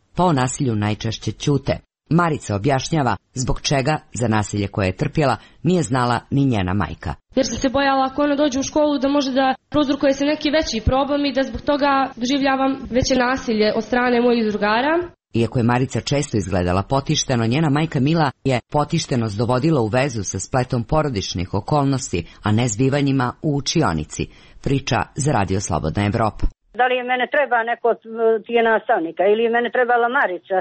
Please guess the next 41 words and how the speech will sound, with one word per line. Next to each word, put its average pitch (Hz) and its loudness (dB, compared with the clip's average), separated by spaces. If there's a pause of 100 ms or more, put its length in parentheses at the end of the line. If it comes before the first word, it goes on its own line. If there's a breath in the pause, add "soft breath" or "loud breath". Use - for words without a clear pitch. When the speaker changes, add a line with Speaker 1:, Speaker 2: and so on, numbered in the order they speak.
(120)
Speaker 3:
Ne 311 2
znam 277 0
kako 285 0
je 240 4
bilo, 269 2
ja 277 4
sam 254 -4
slučajno 262 -2
se 247 4
obrela 247 4
tu 269 -2
pred 233 -14
školom 254 2 (160)
i 233 -2
kako 240 2
sam 226 2 (240)
bilo, 277 4
dotrčala 254 2
je 240 4
jedna 254 0
od 233 0
drugarica 240 -2 (140)
njeni. 143 -8 (140)
I 196 -4
kaže: 247 0
„Teta 233 0
Mila, 269 0 (260)
Marica 247 0
ti 240 -6
svaki 302 0
dan 254 0
plače 262 0
oko 214 2
škole.” 131 -2 (280)
Nju 285 0
diraju 269 4
njih 269 -4 (100)
tri. 285 0 (220)
Šok 214 4
sam 180 2
doživjela. 147 -2